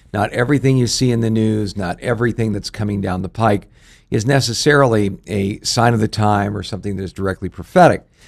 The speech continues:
However, there are, uh, events going on in the news that, uh, do raise issues that are really important for us to understand prophetically. And one of those happened,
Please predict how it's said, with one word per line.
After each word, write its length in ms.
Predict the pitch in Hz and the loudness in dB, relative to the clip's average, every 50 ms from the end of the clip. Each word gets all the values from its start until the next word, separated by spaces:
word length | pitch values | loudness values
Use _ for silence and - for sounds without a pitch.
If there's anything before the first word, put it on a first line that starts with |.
| - _ _ _ | -20 _ _ _
However, 480 | - 139 139 139 165 180 156 147 139 - | 0 2 4 6 6 6 6 6 4 4
there 260 | - 120 123 127 131 - | 4 2 2 4 4 4
are, 520 | 127 143 175 208 214 190 156 123 - - | 6 8 8 10 10 8 6 4 2 2
uh, 340 | 95 107 107 107 107 - - | 2 2 4 4 2 0 0
events 300 | 110 113 113 107 - - | 0 0 0 -2 -2 -4
going 240 | - 110 101 98 101 | -4 -2 -2 0 0
on 120 | 98 98 | 0 -2
in 40 | 98 95 | -2 -2
the 60 | 92 | 0
news 360 | 92 95 95 95 90 - - | 0 0 -2 -2 -4 -8 -6
that, 420 | - 113 107 107 - - _ - | -4 -2 -2 -2 -2 -6 _ 0
uh, 80 | 117 113 | 0 0
do 240 | 107 92 147 180 160 | 4 4 4 4 4
raise 640 | 123 110 104 110 127 143 160 156 151 135 104 - - - _ - - _ _ _ _ _ | 2 2 4 6 8 10 10 10 10 8 6 2 -4 -10 _ -20 -20 _ _ _ _ _
issues 600 | - 156 160 - - 127 113 98 90 87 85 - | 6 8 8 8 6 6 6 8 6 6 4 2
that 140 | - 113 - | 0 2 2
are 160 | 101 101 107 | 2 0 0
really 320 | 107 113 139 170 165 175 151 | 0 2 2 4 4 4 2
important 400 | 120 107 - 117 127 - - - | 0 -2 -4 -6 -8 -8 -8 -8
for 100 | - 107 | -8 -8
us 60 | 98 - | -8 -6
to 80 | - 104 | -6 -6
understand 480 | 95 95 87 - - 110 101 101 95 | -6 -6 -8 -6 -4 -4 -4 -4 -6
prophetically. 500 | - 85 - - 113 101 92 82 - 85 | -8 -10 -4 -4 -2 -2 -2 -4 -4 -2
And 120 | 87 98 110 | 0 4 4
one 140 | 135 160 | 6 6
of 80 | 170 131 | 8 8
those 240 | 117 104 101 - - - - - - - - - | 6 4 4 0 -6 -12 -20 -20 -20 -20 -20 -4
happened, 480 | - 127 127 123 - - 107 104 98 | 2 4 4 4 4 0 -2 -4 -6